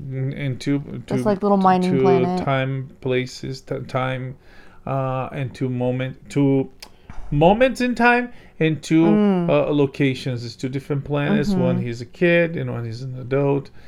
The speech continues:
Speaker 1: and it's gonna move from there because,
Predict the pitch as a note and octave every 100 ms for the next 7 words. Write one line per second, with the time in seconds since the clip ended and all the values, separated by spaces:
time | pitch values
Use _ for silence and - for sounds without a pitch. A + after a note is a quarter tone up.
0 | - - - B2+ B2 A#2+ A#2 A#2 A#2 A#2
1 | - B2 - C3 A#2 A#2+ A#2+ - A2+ A2
2 | A2+ A2 G#2 G#2+ G#2+ - -